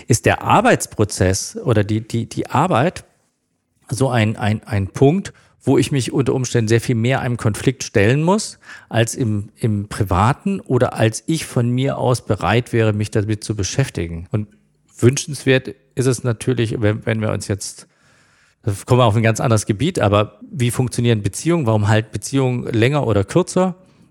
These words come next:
Das ist schon ein wesentlicher Punkt. Wie weit bin ich bereit, mich auf andere einzulassen, andere Sichtweisen einzunehmen und auch durch Konflikte produktiv durchzugehen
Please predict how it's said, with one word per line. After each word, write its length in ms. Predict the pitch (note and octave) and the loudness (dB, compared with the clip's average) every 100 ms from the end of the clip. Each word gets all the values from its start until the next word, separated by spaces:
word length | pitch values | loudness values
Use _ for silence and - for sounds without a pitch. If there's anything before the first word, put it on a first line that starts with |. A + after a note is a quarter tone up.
| _ _ - | _ _ 0
Das 180 | G#2+ | 2
ist 160 | D3 - | 0 2
schon 160 | C#3 B2+ | 0 2
ein 240 | B2+ G#2+ | -4 0
wesentlicher 480 | A#2 B2 C3+ A2+ A#2 | 2 2 0 0 -2
Punkt. 460 | - B2+ C3+ C3 - | 0 0 0 -4 -8
Wie 320 | D3 A#2 C3 | -8 -4 0
weit 280 | A#2+ A#2 A#2+ | 2 2 0
bin 140 | A#2+ A#2+ | -4 -4
ich 120 | - | -4
bereit, 600 | G#2+ F#2+ G2+ A#2+ B2 - _ _ _ _ _ _ | -4 0 2 2 0 -6 _ _ _ _ _ _
mich 380 | A2 A2+ C3+ - | -4 -2 -2 0
auf 300 | A2+ - - | -2 -2 -2
andere 440 | A2+ D3+ D3 - | -2 0 -2 -2
einzulassen, 840 | - G2+ C#3 E3+ - D3 D3 - - | -4 -2 -2 -2 -2 0 0 -2 -4
andere 340 | A2+ B2 A2 | -2 0 0
Sichtweisen 600 | A#2 C#3 - C#3 C3 C3 | 0 -2 -2 0 0 -4
einzunehmen 760 | A#2 B2 - C#3+ C3 B2+ B2+ B2 - - _ | -4 -4 -4 -4 -2 0 -2 -6 -14 -20 _
und 360 | C#3+ C#3 - - | -2 0 -4 -2
auch 260 | G#2 A#2 | 2 2
durch 320 | - A#2+ G#2 - | 2 0 0 -2
Konflikte 920 | A2 G#2 - - D3 - C3 A#2+ A2+ - - - _ - | -2 -2 -4 0 0 2 4 4 4 -4 -20 -20 _ -12
produktiv 580 | - D3 C#3+ - C3 A2 | 4 4 4 2 -2 2
durchzugehen 840 | C3 B2 - A#2 G2 F#2 F#2 F#2 | 4 4 0 -2 0 0 -2 -8